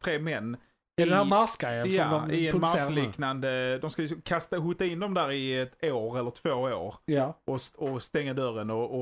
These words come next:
Speaker 1: och slänga nyckeln,
Speaker 2: Ja,
Speaker 1: liksom.
Speaker 2: och där kommer de säkert inte ha regeln, ha inte sex. För att i ett Mars-scenario så är det lite en del av grejen att kolonisera och då måste man föda barn där.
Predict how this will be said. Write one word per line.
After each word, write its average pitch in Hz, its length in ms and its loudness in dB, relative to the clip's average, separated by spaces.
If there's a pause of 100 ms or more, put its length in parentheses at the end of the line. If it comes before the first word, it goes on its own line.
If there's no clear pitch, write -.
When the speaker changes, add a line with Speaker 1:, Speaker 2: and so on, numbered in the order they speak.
(120)
Speaker 1:
och 117 100 0
slänga 131 300 -2
nyckeln, 127 360 -2
Speaker 2:
Ja, 143 80 4
Speaker 1:
liksom. 170 120 0
Speaker 2:
och 175 60 2
där 208 160 4
kommer 160 220 -4
de 160 80 2
säkert 170 300 -2
inte 180 140 -4
ha 156 320 0
regeln, 139 320 0
ha 147 120 -2
inte 143 220 -6
sex. - 580 -6 (360)
För 147 60 2
att 139 160 -4
i 151 160 2
ett 147 160 -4
Mars-scenario 139 1000 -2
så 143 140 -2
är 143 100 0
det 165 160 2
lite 156 320 -2
en 139 160 -4
del 131 320 0
av 127 140 -4
grejen 117 420 -4
att 117 120 -6
kolonisera 127 920 -4
och 120 60 -6
då 131 60 -6
måste 135 280 -8
man 120 280 -8
föda 123 240 -6
barn 101 340 -6
där. 101 100 -20